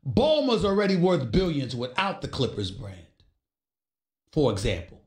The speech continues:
Lakers ain't rich.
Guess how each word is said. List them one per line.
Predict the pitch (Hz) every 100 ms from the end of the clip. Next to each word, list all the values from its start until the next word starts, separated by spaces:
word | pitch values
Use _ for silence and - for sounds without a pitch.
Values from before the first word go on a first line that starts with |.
| _ _ _ _ _ _ _ _ _ _ _ _ _ _ _
Lakers | 156 254 208 170
ain't | 170 117
rich. | 131 110 - - - -